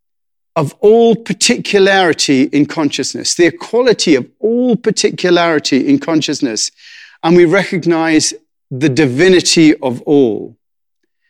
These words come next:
And this supersedes the law of Moses that was suggesting that as we become part of the, the new consciousness,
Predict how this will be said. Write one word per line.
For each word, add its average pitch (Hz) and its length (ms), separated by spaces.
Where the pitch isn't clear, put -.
And 170 120
this 262 360
supersedes 226 1120
the 160 120
law 135 280
of 123 160
Moses 117 720
that 185 100
was 180 160
suggesting 139 960
that 185 180
as 208 320
we 220 140
become 180 520
part 254 800
of 156 160
the, 151 160
the 151 200
new 151 220
consciousness, 143 720